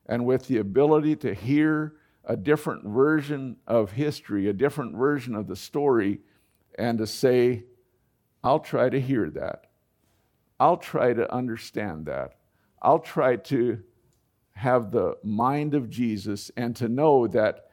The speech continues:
my version of history is biased as well as yours. We, what Rita and I went to last Thursday was the blanket ceremony.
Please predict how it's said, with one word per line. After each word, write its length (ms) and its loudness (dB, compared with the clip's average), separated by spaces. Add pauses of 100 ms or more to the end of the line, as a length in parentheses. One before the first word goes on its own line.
(100)
my 280 0
version 420 0
of 140 -6
history 640 -4 (600)
is 460 0 (320)
biased 840 0 (580)
as 240 2
well 380 2
as 260 -2
yours. 580 0 (1300)
We, 240 2 (260)
what 380 0
Rita 260 0
and 100 -2
I 120 2
went 320 -2
to 140 0
last 360 2
Thursday 380 -2
was 220 -6
the 60 -8
blanket 420 -4
ceremony. 680 -8